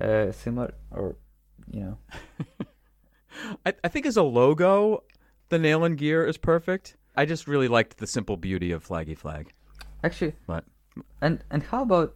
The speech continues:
Speaker 1: so you said that you like the beauty, yes? Like, just the appearance
Speaker 2: Hmm.
Speaker 1: of it. And, and
Speaker 2: Yeah.
Speaker 1: so how about the actual explanation? Like, what it stands for?
Speaker 2: What Flaggy Flag stands
Speaker 1: Yeah.
Speaker 2: for? I guess I missed that as well. Yeah. <laughs>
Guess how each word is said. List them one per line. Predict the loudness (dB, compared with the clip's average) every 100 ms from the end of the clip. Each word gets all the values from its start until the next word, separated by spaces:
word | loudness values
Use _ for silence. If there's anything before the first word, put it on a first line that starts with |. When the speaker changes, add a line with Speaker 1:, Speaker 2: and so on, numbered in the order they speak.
| -10 -4
Speaker 1:
so | 0 0 -4 _ _ _ -10
you | -8
said | 0 0 0
that | -2
you | 0
like | 2 0
the | -2
beauty, | 0 0
yes? | -2 -2 -4 0
Like, | 0 2 4
just | 4 4
the | 2 2
appearance | 2 2 4 4 2
Speaker 2:
Hmm. | -2
Speaker 1:
of | -2
it. | -4 -8 _ _ _ -4
And, | -2 -2 -4 -4
and | 4
Speaker 2:
Yeah. | 6 6
Speaker 1:
so | 4 2
how | 2 2
about | 4 2 2
the | 0 2 0 -2
actual | -4 -2 -2
explanation? | -2 -2 0 0 -2 -6 -12 -16 -20 -6
Like, | -2 -2 -2 _
what | 0 2 2
it | 0
stands | -2 -2 -4
for? | -6 -8 -10 _ _ _ _ _ -2
Speaker 2:
What | 0 0
Flaggy | 4 6 6
Flag | 4 4 4
stands | 2 2
Speaker 1:
Yeah. | 2
Speaker 2:
for? | 2 0 _ _ _ _ _ _ _ _ _ _ _
I | -2
guess | 2 4
I |
missed | 2 2
that | 4 4
as | 4 4
well. | 6 6 4 _
Yeah. | 0 0 -2
<laughs> | -6